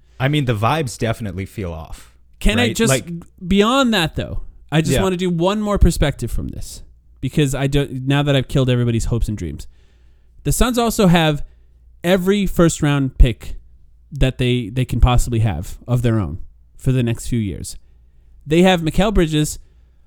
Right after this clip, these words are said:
Speaker 2: on a good and tradable contract. They have DeAndre Ayton on a good and tradable contract. They're likely going to sign Cameron Johnson to an extension. They have Monty Williams signed long term.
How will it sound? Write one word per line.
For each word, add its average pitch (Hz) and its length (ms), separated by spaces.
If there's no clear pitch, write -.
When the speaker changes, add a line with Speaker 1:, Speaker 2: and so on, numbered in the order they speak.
Speaker 2:
on 151 180
a 135 100
good 139 340
and 160 240
tradable 143 360
contract. 117 520
They 131 80
have 127 140
DeAndre 165 440
Ayton 156 160
on 131 220
a 120 80
good 123 300
and 123 180
tradable 113 360
contract. 98 460
They're 127 180
likely 156 420
going 151 360
to 139 140
sign 175 560
Cameron 175 360
Johnson 147 500
to 147 180
an 147 80
extension. 117 600
They 139 120
have 156 180
Monty 180 320
Williams 165 520
signed 151 320
long 147 200
term. 107 360